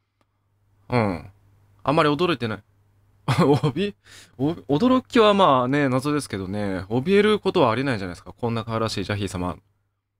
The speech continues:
うん。ほ、なんだろう。なんか、魔族らし-、魔族ね。どんだけ魔族来んですかって。え？うん。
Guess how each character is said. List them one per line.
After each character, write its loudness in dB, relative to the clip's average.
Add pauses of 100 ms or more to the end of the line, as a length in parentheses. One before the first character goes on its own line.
(200)
う -2
ん。 -4 (800)
ほ、 6
な 2
ん 0
だ 0
ろ -4 (420)
う。 -4
な 2
ん -4
か、 -2 (260)
魔 2
族 0
ら 4
し-、 -10
魔 0
族 -6
ね。 -4 (680)
ど 4
ん 4
だ 4
け 2
魔 2
族 -2
来 2
ん 0
で -4
す -14
か -2
っ -10
て。 -20 (120)
え？ 4 (480)
う 0
ん。 -2